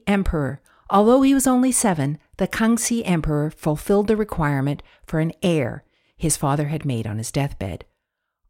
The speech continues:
Only those who had survived smallpox and so were presumed immune from it could ascend the imperial throne.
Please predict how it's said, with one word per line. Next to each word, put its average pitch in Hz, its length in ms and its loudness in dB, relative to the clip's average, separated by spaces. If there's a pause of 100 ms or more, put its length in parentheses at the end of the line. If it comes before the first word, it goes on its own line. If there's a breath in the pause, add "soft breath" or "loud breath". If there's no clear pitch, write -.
(140)
Only 285 300 6
those 214 320 4
who 202 140 2
had 165 120 2
survived 170 540 2
smallpox 143 720 0 (100)
and 170 160 0
so 190 220 2
were 185 180 2
presumed 175 640 4
immune 180 420 4
from 131 220 -2
it 131 160 -6 (240)
could 170 160 0
ascend 170 500 0
the 175 220 -4
imperial 127 500 -4
throne. 123 520 -4